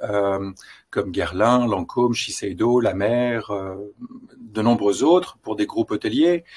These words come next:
comme certains établissements du groupe Accor, Four Seasons, euh,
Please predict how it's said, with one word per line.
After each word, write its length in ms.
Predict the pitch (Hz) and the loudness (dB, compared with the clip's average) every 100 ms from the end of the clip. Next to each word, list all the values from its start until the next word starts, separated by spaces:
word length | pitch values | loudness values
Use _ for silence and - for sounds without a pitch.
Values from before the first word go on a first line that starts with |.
| - - - | -20 -20 -14
comme 160 | 131 | -8
certains 340 | - - - 113 | -4 -4 -2 -2
établissements 580 | 110 110 104 - 123 | -2 -4 -6 -4 -2
du 100 | 120 | -2
groupe 220 | 104 101 113 | -2 -4 -2
Accor, 460 | 110 - 135 127 | -2 4 4 4
Four 180 | - 101 | -2 -8
Seasons, 680 | - 123 120 127 135 135 123 | -6 -6 0 4 6 6 2
euh, 320 | 113 107 104 | -2 -2 -4